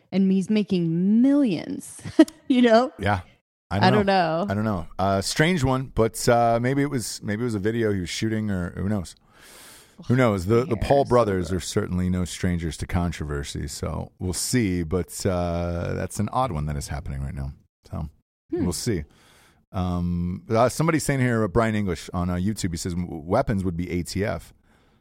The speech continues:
Speaker 2: Um,
Speaker 1: Okay.
Speaker 2: Lloyd Burke is saying that the, the, the Jump Out Boys, no, they did not show up in a minivan. This was all on the up and up. Uh, this was all feds. So this was a search,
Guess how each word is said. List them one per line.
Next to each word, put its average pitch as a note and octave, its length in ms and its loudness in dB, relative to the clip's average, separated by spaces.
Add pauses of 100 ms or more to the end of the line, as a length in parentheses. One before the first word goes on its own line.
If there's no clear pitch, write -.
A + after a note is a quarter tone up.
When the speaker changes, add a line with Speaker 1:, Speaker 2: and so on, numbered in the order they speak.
(260)
Speaker 2:
Um, F3+ 140 0
Speaker 1:
Okay. G#3+ 260 2 (640)
Speaker 2:
Lloyd G2+ 300 0
Burke C3 240 0
is F2+ 80 -2
saying E2+ 380 -2
that E2 180 -6
the, G#2 80 2
the, G2 220 0
the G2 160 0
Jump G#2 440 0
Out G#2+ 280 2
Boys, F2 420 0 (300)
no, A2+ 400 2 (180)
they F#2 120 0
did G#2 100 -4
not B2 180 0
show C#3+ 180 0
up C3 120 -4
in A#2 60 0
a - 20 -2
minivan. F2+ 580 -4 (140)
This D#2 160 -10
was F2 160 -2
all A2 580 0
on F#2+ 140 -2
the F#2 120 -2
up F#2 140 -2
and F#2 100 -2
up. F#2+ 220 -4 (640)
Uh, E2+ 280 -6
this E2+ 160 -8
was E2+ 100 -4
all F#2+ 160 0
feds. D#2+ 640 -6
So D#2 440 -6 (420)
this G#2 180 -2
was G#2 160 0
a G2+ 280 0 (640)
search, - 600 -4